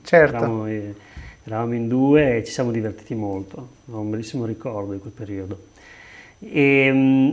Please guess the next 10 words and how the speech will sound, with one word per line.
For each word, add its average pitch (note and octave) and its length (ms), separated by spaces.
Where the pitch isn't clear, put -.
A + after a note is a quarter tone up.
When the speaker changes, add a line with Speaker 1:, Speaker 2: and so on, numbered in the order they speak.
Speaker 2:
ma G3 260
il, D3 180
i, C#3+ 720
i F#3 120
casi F#3 320
più E3+ 220
divertenti E3 840
sono, B2+ 720
sono B2 300
stati, A#2+ 720